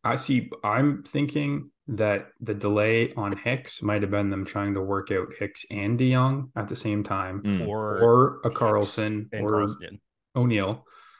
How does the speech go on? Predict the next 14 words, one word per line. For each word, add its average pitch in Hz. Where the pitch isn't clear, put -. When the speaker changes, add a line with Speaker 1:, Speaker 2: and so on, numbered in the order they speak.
Speaker 1:
Uh, 90
I 110
think 104
De 104
Jong 98
makes 95
the 98
most 95
sense 101
and 98
made 107
the 104
most 95
sense 101